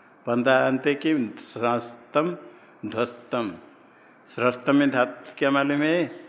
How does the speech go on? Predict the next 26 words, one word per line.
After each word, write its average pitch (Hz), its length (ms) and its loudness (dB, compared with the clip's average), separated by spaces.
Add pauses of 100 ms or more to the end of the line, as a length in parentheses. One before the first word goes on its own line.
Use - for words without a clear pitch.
(720)
स्रंसु, 123 920 -2 (100)
ध्वंसु। 120 560 -2 (600)
तो 120 120 -2
वहाँ 135 640 -2 (840)
पदांत 131 440 2
नहीं 131 260 2
होने 131 240 0
से 147 300 0
द 120 160 -4
नहीं 120 440 0
हुआ, 107 240 -4 (440)
स - 120 -16
को 120 280 0
स - 140 -12
रहा, 104 440 -4 (1120)
तुरा 110 200 -2
सा 107 180 -8
हो 104 80 -4
गया, 98 100 -8
शुद्धि 123 440 -4
शब्द 127 240 0
हो 143 180 2
गया। 101 260 0 (1000)
आगे 117 260 -2
चतुर 127 460 0
शब्द, 92 380 -6